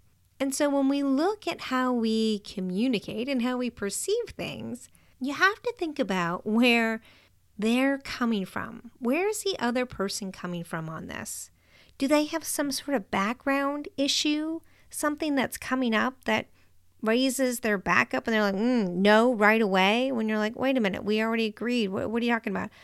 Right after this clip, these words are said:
And you can't figure out why they've got these no's, and it's a history or an experience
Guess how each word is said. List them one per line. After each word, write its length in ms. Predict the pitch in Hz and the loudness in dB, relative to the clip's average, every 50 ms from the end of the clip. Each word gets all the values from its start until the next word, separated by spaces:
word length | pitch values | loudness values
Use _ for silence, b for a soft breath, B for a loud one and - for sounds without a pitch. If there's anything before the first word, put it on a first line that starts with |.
| B B B B B B | B B B B B B
And 480 | - 220 220 220 220 214 220 220 208 226 - - - - - - - _ - - | -2 0 0 2 2 2 2 0 -2 -4 -8 -16 -20 -20 -20 -20 -20 _ -6 -4
you 120 | 220 226 | -4 -2
can't 320 | 220 - - 254 247 254 - | -2 -2 -2 -2 -2 -2 -2
figure 240 | - 240 226 226 226 | -2 -2 0 2 2
out 120 | 220 - | 0 2
why 280 | 208 208 202 214 226 226 | 2 2 2 2 4 2
they've 160 | 220 196 196 | 2 0 2
got 240 | - 208 220 226 214 | 0 -2 -2 0 -2
these 200 | 202 185 - 202 | -4 -4 -2 -2
no's, 560 | 190 190 185 185 202 233 262 285 294 269 - | 0 2 4 4 4 4 2 0 -2 -4 -4
and 140 | 185 190 208 | -4 -4 -4
it's 180 | - - - | -4 -4 -8
a 80 | 202 - | -10 -10
history 960 | 233 - - - - - 277 269 - - - - 285 285 285 285 285 285 294 - | -12 -16 -18 -12 -4 -2 -2 -2 -2 -6 -6 -6 -4 -2 -2 -2 -4 -4 -6 -6
or 140 | 214 208 208 | -4 -4 -4
an 60 | 190 | -4
experience 960 | 190 208 - - - - 233 247 254 269 277 285 285 285 285 277 - - - | -4 -6 -8 -8 -8 -6 -6 -2 -2 -2 -2 -2 -2 -4 -4 -6 -8 -10 -12